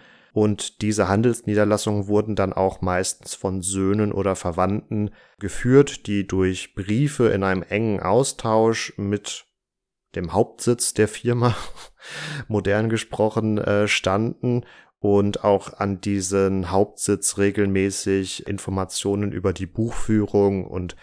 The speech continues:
aktuelle Marktinformationen lieferten.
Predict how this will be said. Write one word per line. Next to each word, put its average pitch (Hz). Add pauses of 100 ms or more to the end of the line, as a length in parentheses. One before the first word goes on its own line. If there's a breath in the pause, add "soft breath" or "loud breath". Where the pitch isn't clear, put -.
(200 soft breath)
aktuelle 90 (480)
Marktinformationen 87 (140)
lieferten. -